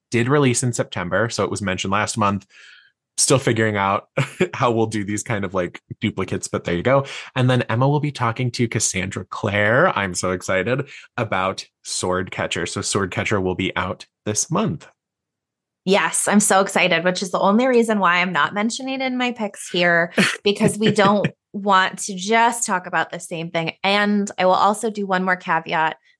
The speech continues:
Speaker 2: I'm not mentioning Throne of the Fallen by Kerri Maniscalco because I have mentioned it in, like, three of our previous episodes, um,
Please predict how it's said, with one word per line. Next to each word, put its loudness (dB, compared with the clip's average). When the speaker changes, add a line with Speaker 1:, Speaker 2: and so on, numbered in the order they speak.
Speaker 2:
I'm 0
not 4
mentioning -4
Throne 0
of -2
the -8
Fallen -2
by -2
Kerri 0
Maniscalco 0
because 2
I 6
have 0
mentioned -2
it -4
in, -2
like, -2
three -2
of 2
our 2
previous -4
episodes, -8
um, 2